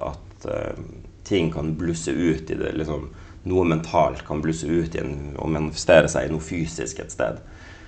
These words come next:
Eh, og jeg, jeg tenkte det veldig tidlig, og jeg tenker det også nå, at, eh, sånn skal jeg sikkert ha det resten av livet. Jeg må ha en viss sånn, et visst mindset med meg,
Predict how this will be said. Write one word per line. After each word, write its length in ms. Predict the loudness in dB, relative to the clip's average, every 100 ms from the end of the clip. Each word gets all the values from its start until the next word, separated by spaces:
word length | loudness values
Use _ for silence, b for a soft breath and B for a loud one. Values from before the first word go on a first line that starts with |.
| B -4
Eh, 800 | 0 4 4 4 4 2 0 -4 -8 -16 -16 -16 -4
og 360 | 2 4 4 4
jeg, 220 | 2 2
jeg 120 | -4 2
tenkte 320 | 2 2 2
det 80 | 4
veldig 220 | 4 4
tidlig, 280 | 2 2 4
og 80 | 2
jeg 60 | 0
tenker 220 | 0 0
det 80 | -2
også 160 | 0 0
nå, 140 | 2 0 -2
at, 320 | -6 -6 -2
eh, 540 | 0 -2 -6 -16 b b b b
sånn 240 | 2 2
skal 300 | 4 6 10
jeg 340 | 10 10 8 4
sikkert 300 | 2 -2 4
ha 160 | 6 6
det 140 | 2 -2 -2
resten 320 | -2 0 -2
av 240 | -2 -2 -2 0
livet. 280 | 4 4 4
Jeg 100 | 4
må 140 | 4 6 6 4 2 0 0
ha 200 | 4 6
en 120 | 6
viss 240 | 2 0 -6 -6
sånn, 300 | 0 0 0 -6 -12 B B B B B B B
et 180 | -6 6
visst 320 | 6 6 0
mindset 760 | 6 6 6 2 0 0 -2 -6
med 360 | 2 4 6 4
meg, 140 | 0